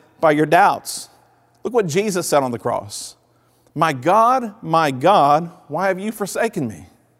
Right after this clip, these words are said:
I think of those words, what he's saying. "God, where you at? God, where you at?" Jesus felt forsaken. So don't feel,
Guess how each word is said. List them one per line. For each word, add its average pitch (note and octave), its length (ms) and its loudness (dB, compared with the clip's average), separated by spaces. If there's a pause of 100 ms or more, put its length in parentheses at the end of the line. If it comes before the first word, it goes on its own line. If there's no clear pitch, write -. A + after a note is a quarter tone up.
(760)
I F3+ 40 -20
think A#3 220 -8
of G#3+ 60 -4
those E3+ 220 0
words, F#3 380 0
what D#3 120 -2
he's E3 140 -2
saying. F#3+ 240 0
"God, G3+ 240 0
where G#3+ 100 -2
you G3+ 140 0
at? B3 300 -4 (600)
God, A#3 220 2
where G#3 100 6
you F3+ 120 6
at?" G3+ 360 2 (460)
Jesus A#3 540 -2
felt F3+ 320 0
forsaken. G#3+ 580 -2
So C#3 340 -2 (340)
don't B3+ 340 4
feel, A3+ 440 0